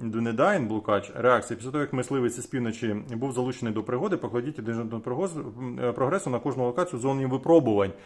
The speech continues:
Тобто ми зможемо потроху, е, від-, позбавлятися від цих, е, локацій, і це буде хоч якось нам можливість продихнути.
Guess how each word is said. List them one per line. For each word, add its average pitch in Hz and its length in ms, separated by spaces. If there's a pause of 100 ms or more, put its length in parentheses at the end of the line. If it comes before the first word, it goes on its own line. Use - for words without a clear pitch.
(380)
Тобто 151 280
ми 165 280 (300)
зможемо 139 480
потроху, 151 400
е, 127 240 (1120)
від-, 127 280 (160)
позбавлятися 135 680
від 117 200
цих, - 420
е, 107 220
локацій, 131 580
і 113 200
це 135 240
буде 110 460 (280)
хоч 135 220
якось 135 380
нам 113 300 (720)
можливість 117 640
продихнути. 107 540